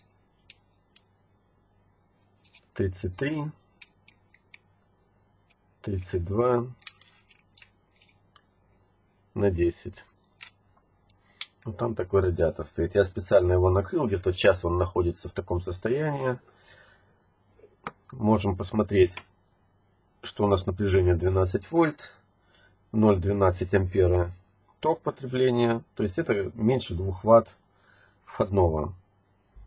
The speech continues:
потребления. Выходное, естественно, почти в три раза меньше, то есть где-то здесь ноль шесть, ноль семь ватт он на выходе. Ну вот у нас светятся тут индикаторы,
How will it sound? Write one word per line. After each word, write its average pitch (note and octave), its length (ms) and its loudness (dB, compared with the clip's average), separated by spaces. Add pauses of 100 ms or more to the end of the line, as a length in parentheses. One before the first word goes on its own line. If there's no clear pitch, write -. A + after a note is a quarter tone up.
(200)
потребления. D#2+ 720 -6 (380)
Выходное, B2 480 2
естественно, G2 480 -2
почти F#2 360 -8
в F#2 60 -10
три F#2+ 120 -2
раза F#2 260 2
меньше, B2 360 -2
то - 140 0
есть F2 120 2
где-то G2+ 200 -2
здесь F#2+ 380 -4 (1120)
ноль G2 420 0 (240)
шесть, - 480 0
ноль F#2 160 4
семь G#2+ 300 2
ватт D#2 340 2
он C2 220 -10 (560)
на F2+ 160 0
выходе. E2+ 420 -6 (1000)
Ну F#3 100 2
вот F#2+ 160 2
у - 20 2
нас F2 220 0
светятся F2 400 -2
тут - 240 -14 (1600)
индикаторы, C3 800 2